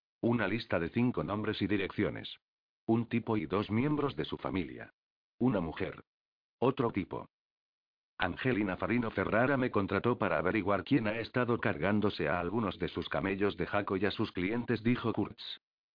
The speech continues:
«Toma Gonzaga se cruzó conmigo esta tarde y me ofreció el mismo trabajo, con la diferencia de que él hablaba de los clientes de su familia». «¿Alguien ha estado matando a los camellos de heroína de los Gonzaga y los Farino?»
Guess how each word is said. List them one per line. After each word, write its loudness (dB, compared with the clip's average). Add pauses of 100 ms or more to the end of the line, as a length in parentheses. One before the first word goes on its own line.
(140)
«Toma 2
Gonzaga 0
se -2
cruzó -2
conmigo -2
esta -2
tarde 2
y 0
me -6
ofreció 0
el -4
mismo -2
trabajo, -4 (120)
con 2
la -2
diferencia 2
de -4
que 4
él -2
hablaba 0
de 0
los -4
clientes -2
de -2
su -6
familia». -6 (800)
«¿Alguien 2
ha 0
estado 0
matando 2
a 2
los -2
camellos 0
de 0
heroína 2
de 0
los -2
Gonzaga 0
y 0
los -4
Farino?» -2